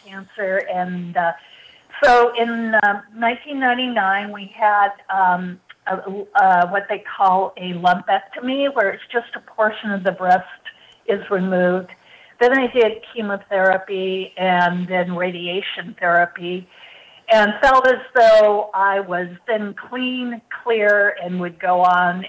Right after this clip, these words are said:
and have this great athletic, you know, um, lifestyle going forward. Except that, again, in two thousand seven, it was diagnosed with breast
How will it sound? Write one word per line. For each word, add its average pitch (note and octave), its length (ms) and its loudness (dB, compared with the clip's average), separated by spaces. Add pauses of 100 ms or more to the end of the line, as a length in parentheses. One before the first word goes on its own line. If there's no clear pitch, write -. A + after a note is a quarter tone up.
and F3+ 400 -8
have F3+ 500 -2
this F3 140 -8 (160)
great F#3+ 420 -2
athletic, F#3+ 840 0 (520)
you F#3 140 -6
know, E3+ 260 4 (100)
um, F3 540 -2 (260)
lifestyle F#3+ 1120 2
going G#3 440 -2
forward. B3 480 2 (420)
Except G4 540 0
that, D#4 380 4 (220)
again, A3+ 760 0 (120)
in G3+ 380 -6 (140)
two C4 160 -12
thousand G#3 760 0 (180)
seven, G3+ 480 2 (420)
it G#3 160 -8
was G3+ 340 4 (140)
diagnosed F#3 800 -4
with F3 180 -10 (120)
breast F3 240 -6